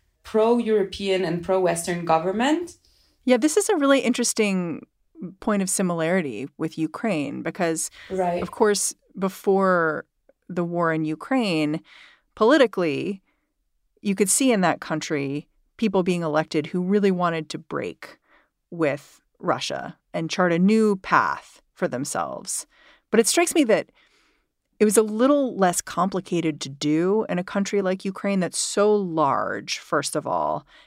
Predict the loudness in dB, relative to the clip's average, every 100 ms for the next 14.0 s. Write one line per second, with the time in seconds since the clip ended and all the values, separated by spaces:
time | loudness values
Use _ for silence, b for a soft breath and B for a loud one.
0 | b -2 0 2 2 4 2 4 4 4
1 | 2 0 _ _ _ _ _ _ _ -6
2 | -2 0 2 4 4 2 0 0 0 0
3 | -2 0 0 0 -2 -6 _ _ _ _
4 | _ _ _ _ _ -2 -2 -4 -6 -2
5 | 0 4 2 0 _ 2 4 4 2 2
6 | 0 0 0 0 0 -2 -2 0 0 0
7 | -2 -2 -4 -4 -4 -2 -2 -2 -4 _
8 | -6 -4 -6 -12 -4 0 0 -2 -4 0
9 | 4 4 4 4 4 6 4 2 B B
10 | B 2 4 4 6 6 4 2 0 0
11 | 2 2 2 2 0 0 -2 -2 -2 -2
12 | -4 -4 -2 -2 -2 -6 -8 -10 -8 -4
13 | -4 -4 -8 -6 -6 -6 -8 -6 -8